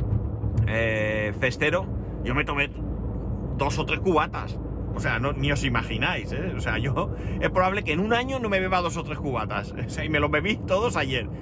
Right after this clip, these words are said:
Con lo cual, este año, en principio, yo ya he fin-, he finiquitado. Ya no tengo que, ya no, ya no tengo que beber más, ¿no? Ya he terminado mi, mi cupo de beber,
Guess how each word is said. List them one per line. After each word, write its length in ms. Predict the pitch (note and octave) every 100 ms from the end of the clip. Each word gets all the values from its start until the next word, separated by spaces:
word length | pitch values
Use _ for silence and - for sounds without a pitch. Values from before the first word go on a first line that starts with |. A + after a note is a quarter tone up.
| -
Con 100 | C#3+
lo 80 | C#3
cual, 160 | D3+
este 200 | D#3+ D#3+
año, 180 | E3 F3
en 60 | E3+
principio, 420 | C#3 D3 D#3 E3+
yo 160 | D3 C#3
ya 120 | D3
he 40 |
fin-, 220 | C#3 C3+
he 180 | C3+ C#3
finiquitado. 600 | - C3 A#2 B2 G3+ B2+ - - -
Ya 140 | C#3 C#3+
no 120 | D#3
tengo 240 | D#3 D3
que, 140 | C#3+ D3+
ya 120 | D3+
no, 260 | D3+ D#3
ya 200 | D#3 E3+
no 100 | E3+
tengo 200 | F#3 E3+
que 100 | E3
beber 240 | D#3+ E3+ D#3
más, 280 | C3 G2 G2+
¿no? 240 | D#3+ - - - -
Ya 140 | C#3+
he 40 | D3
terminado 420 | D#3+ D#3 D3 D3+
mi, 200 | D#3 C#3
mi 200 | D3 C#3+
cupo 280 | F3+ F#3 G3+
de 80 | F#3+
beber, 400 | F#3 A3 A3+